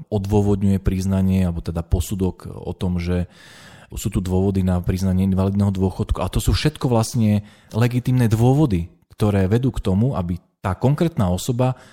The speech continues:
mohla do zdravotnej dokumentácie pacienta vstupovať.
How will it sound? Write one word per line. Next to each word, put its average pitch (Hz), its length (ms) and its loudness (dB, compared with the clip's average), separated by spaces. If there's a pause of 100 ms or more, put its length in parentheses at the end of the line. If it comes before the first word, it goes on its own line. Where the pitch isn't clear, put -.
(160)
mohla 120 320 2
do 107 80 0
zdravotnej 98 480 0
dokumentácie 92 720 -2
pacienta 87 480 -6
vstupovať. - 560 -10